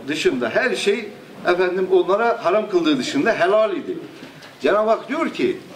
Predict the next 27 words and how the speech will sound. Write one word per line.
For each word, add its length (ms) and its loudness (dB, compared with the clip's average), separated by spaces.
de 180 0
ki 240 -2
eğer 380 2
sözünüzde 800 2
doğru 340 4
iseniz 640 0
Tevrat'ı 480 2
getirin 440 -2
okuyun. 300 -8
Şimdi 320 -2
Tevrat'ı 500 2
getirip 440 -2
delil 320 2
göstermedikleri 920 0
için 180 -4
Allah 320 2
diyor 100 -2
siz 200 0
yalan 220 4
söylüyorsunuz. 580 -4
Yani 220 2
bir 100 0
insan 380 2
bir 100 -4
iddia 240 0
attığı 360 -2
zaman 340 0